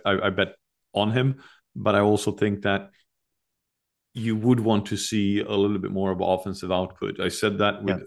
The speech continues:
Speaker 1: with, with Ilonen as well, that I would wanna see more offensive output. They're very, very skilled. They have high hockey I Q, obviously, with the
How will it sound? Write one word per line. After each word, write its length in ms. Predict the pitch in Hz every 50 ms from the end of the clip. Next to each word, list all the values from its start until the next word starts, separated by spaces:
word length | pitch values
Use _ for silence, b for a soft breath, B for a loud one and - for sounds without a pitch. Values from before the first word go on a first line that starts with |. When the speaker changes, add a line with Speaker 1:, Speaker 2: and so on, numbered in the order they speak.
| - -
Speaker 1:
with, 280 | 95 98 95 92 92 92 92 - - 101 95 92 - - - - _ _ _ _ _ - _ _ _ _ _ _ - - - -
with 120 | - 101 98 -
Ilonen 360 | 117 120 117 110 107 101 98 95
as 120 | 92 -
well, 360 | 131 120 101 90 87 85 b b b b b b b _ _ -
that 100 | 101 95
I 60 | 95
would 280 | 92 95 98 107 110 101
wanna 240 | 98 98 92 92 87
see 200 | - - 101 95
more 260 | 95 95 92 90 87
offensive 460 | 87 85 - - 87 82 - 90 90
output. 500 | 87 90 90 - - - 92 87 - - B B B B B B _ -
They're 100 | 98 98
very, 320 | 95 107 120 120 117 110 107
very 260 | 107 101 98 98 98
skilled. 400 | 98 - - - 98 101 101 101
They 80 | 98 92
have 120 | 85 78
high 260 | - - 104 104 101
hockey 420 | 98 101 101 98 - - 110 101 95
I 140 | 95 95
Q, 440 | 92 - - - 95 95 98 98 - -
obviously, 640 | 101 101 98 101 98 98 98 - 101 98 98 101 98
with 180 | 92 95 92
the 200 | 87 92 95 92